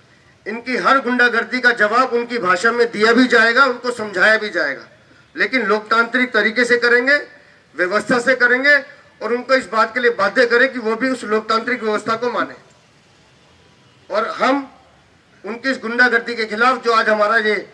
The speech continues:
शांतिपूर्ण धरना है, ये सिर्फ एक पहला कदम है और हम मांग करेंगे कि जल्दी से जल्दी सदन की बैठक बुलाई जाए,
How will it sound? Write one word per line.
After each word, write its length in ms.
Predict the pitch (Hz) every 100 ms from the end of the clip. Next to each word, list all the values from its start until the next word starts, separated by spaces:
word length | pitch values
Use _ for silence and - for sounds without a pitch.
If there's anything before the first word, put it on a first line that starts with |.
| -
शांतिपूर्ण 600 | - 208 214 233 233 233
धरना 280 | 190 190 220
है, 240 | 226 285 285 - - _ -
ये 80 | 233
सिर्फ 260 | 233 262 247
एक 160 | 240
पहला 340 | 233 214 226 247
कदम 340 | 226 214 196
है 160 | 147 - _ - _ _ _ _ -
और 80 | 180
हम 160 | 214 196
मांग 200 | 196 262
करेंगे 420 | 254 233 247 277 285 - _ _ -
कि 140 | 208 196
जल्दी 280 | 208 220
से 140 | 262 240
जल्दी 280 | 226 233 254
सदन 340 | 226 226 247
की 80 | 233
बैठक 340 | 214 208 226
बुलाई 280 | 202 190 208
जाए, 380 | 214 233 262